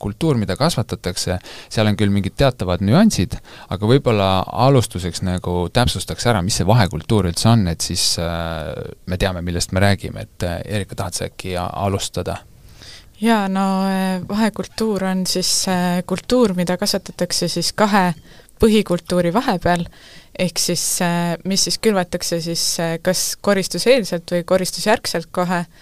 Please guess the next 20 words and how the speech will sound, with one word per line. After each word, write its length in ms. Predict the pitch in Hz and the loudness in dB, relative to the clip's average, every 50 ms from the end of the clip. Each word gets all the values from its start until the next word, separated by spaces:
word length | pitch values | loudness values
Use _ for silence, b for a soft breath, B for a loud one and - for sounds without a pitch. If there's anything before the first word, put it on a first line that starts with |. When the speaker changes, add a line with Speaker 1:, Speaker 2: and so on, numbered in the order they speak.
| b b b b b | b b b b b
Speaker 2:
äh, 400 | - - 175 175 175 175 175 170 175 | -6 -4 -2 -2 0 0 -2 -2 -4
peale 460 | - - 185 180 175 175 175 175 170 - _ _ _ _ _ - | -2 -2 0 0 0 0 -2 -2 -4 -8 _ _ _ _ _ 0
põhikultuuri 560 | 196 190 170 - 165 165 - 175 170 175 185 | 0 0 0 -2 -4 -4 -2 -2 -2 0 2
koristust 480 | 226 254 208 - - - 175 - - | 2 2 2 0 -4 -6 -6 -6 -4
siis, 160 | - 170 - - - - | -4 -4 -2 -2 -2 -2
äh, 180 | 180 170 165 165 | -2 -2 -2 -4
põllule 460 | 160 - - 285 277 214 185 180 180 180 B B B B B B B | 2 2 4 4 4 2 2 2 0 -2 B B B B B B B
ja 280 | - 180 180 180 180 180 | -2 0 2 4 4 2
see 220 | 175 - 180 175 | 2 0 0 0
kasvab 320 | - 196 196 - - 180 165 | 2 0 0 0 0 0 0
siis 240 | - - 165 - | 0 -2 -2 0
seal 240 | - - 180 175 175 | 0 2 2 2 2
kuni, 300 | 170 - 175 170 170 170 165 165 165 | 0 0 0 0 0 0 0 0 0
äh, 240 | 165 165 170 165 165 - | 0 0 0 0 -2 0
järgmise 400 | - 196 196 185 175 170 - 175 | 2 2 2 2 2 0 -4 -4
kultuuri, 580 | 165 - 170 165 - - 185 185 180 175 165 170 160 165 b b b b b b b b b | -2 -2 -4 -4 -2 0 0 2 2 2 2 0 -2 -6 b b b b b b b b b
äh, 500 | - - 175 165 165 165 165 165 160 156 156 - - - | -8 -6 -4 -2 -2 -2 -2 -4 -4 -6 -10 -16 -20 -10
kas 220 | - - 175 - - | -6 -6 -4 -4 -4
siis, 280 | 160 160 - - - - _ | -4 -4 -4 -6 -6 -10 _
äh, 160 | _ - - | _ -10 -10